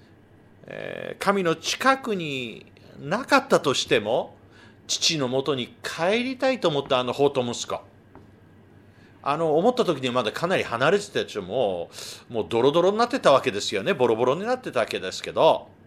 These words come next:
でも、私たちがどれほど離れていても、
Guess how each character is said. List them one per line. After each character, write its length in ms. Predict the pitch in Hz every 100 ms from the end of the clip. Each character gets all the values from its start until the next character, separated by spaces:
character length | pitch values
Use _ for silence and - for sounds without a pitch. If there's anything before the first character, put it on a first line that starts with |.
| - _ - - - - - - - - - - -
で 140 | 240
も、 400 | 233 131 95 - - - - - - - - - - - - - - - - - - - - - - - - -
私 320 | - 170 220 220
た 80 |
ち 160 | - -
が 360 | - 95 95 - - - - - - - - - - 101
ど 140 | 147
れ 140 | 233 294
ほ 180 | 320
ど 180 | 320 320 202
離 520 | - - 190 208 220
れ 140 | 208
て 140 | - 101
い 160 | 92
て 160 | - 82
も、 360 | 85 117 -